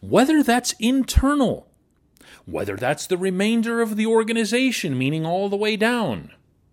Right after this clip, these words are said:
I think that stuff is important. I don't think you needed to expect that this team was gonna, whatever,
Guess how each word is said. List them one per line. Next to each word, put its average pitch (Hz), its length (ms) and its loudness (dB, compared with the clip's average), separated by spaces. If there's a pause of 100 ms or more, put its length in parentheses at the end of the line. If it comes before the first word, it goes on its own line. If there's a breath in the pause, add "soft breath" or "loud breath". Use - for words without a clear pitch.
(2250)
I 240 180 2
think 226 380 0
that 196 220 4
stuff - 300 -2
is 170 140 -2
important. 185 840 -4 (1000 soft breath)
I 135 180 0
don't 139 460 4
think 156 420 0 (680)
you 117 240 -6
needed 127 420 2
to 101 160 -2
expect - 600 0
that 92 180 -6
this 107 200 -4
team 101 280 -2
was 85 140 -6
gonna, 73 320 -8 (320)
whatever, 78 480 -6